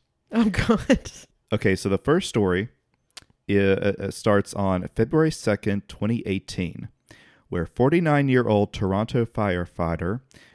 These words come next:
Speaker 2: Konstantinos Danny, uh, Filippidis was skiing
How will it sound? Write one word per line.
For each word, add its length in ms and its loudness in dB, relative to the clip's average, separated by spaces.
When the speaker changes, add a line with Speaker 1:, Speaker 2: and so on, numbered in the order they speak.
Speaker 2:
Konstantinos 960 0
Danny, 420 0
uh, 180 0
Filippidis 1000 -2
was 360 2
skiing 540 -2